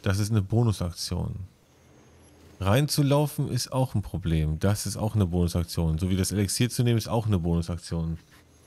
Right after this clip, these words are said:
Okay, das Elixier zu nehmen würde aber auf jeden Fall sehr helfen. Wenn ich mich nämlich mit denen durchmetzel, könnte ich mich mit Laselle womöglich, wer weiß wie weit, durchmetzeln.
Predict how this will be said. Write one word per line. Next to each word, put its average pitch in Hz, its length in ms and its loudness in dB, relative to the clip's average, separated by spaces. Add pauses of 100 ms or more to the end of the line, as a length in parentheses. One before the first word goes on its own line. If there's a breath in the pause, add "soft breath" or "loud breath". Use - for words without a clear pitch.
(1800)
Okay, 104 360 -2
das 90 140 -2
Elixier 104 380 0
zu - 120 0
nehmen 117 200 4
würde 120 180 4
aber 101 160 2
auf 98 140 -4
jeden 123 160 2
Fall 104 160 2
sehr 101 200 2
helfen. 110 540 2
Wenn 101 120 2
ich 95 100 0
mich 104 100 2
nämlich 98 220 2
mit 98 140 0
denen 98 140 2
durchmetzel, 101 600 0
könnte 101 200 -2
ich - 80 -6
mich 98 120 -2
mit 98 120 0
Laselle 92 380 0
womöglich, 95 380 0
wer 92 120 2
weiß 98 220 0
wie 92 140 -2
weit, 101 240 0
durchmetzeln. 92 720 0